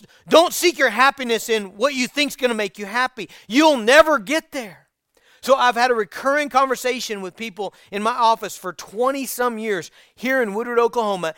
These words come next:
and it always goes just like this, okay? It goes like this. "Hey, why are you living in sexual immorality? You know what the Bible says about that." Answer,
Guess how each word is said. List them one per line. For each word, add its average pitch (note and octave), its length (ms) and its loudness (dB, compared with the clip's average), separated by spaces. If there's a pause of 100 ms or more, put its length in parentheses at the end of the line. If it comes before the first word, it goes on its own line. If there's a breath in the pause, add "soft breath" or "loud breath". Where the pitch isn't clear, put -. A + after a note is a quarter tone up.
(160 soft breath)
and F#3+ 160 -4
it G3+ 180 -8
always B3 420 0
goes F#3 400 -4
just E3+ 340 -8
like F#3+ 240 -8
this, C#3+ 360 -14
okay? G3 400 -6 (240 loud breath)
It D#3+ 80 -14
goes F#3+ 180 -4
like G#3 140 -6
this. C3+ 320 -12 (200 soft breath)
"Hey, G#3 300 -4 (280)
why - 240 -12
are B3+ 140 -6
you A3+ 200 -10
living G#3+ 300 -8
in F3 80 -12
sexual G#3 360 -12
immorality? G3+ 480 -12
You E3+ 180 -12
know A#3 160 -8
what C4 180 -10
the F#3+ 60 -12
Bible G3+ 260 -10
says A3+ 240 -16
about C3 280 -16
that." G#2 180 -20 (420)
Answer, G3 440 -6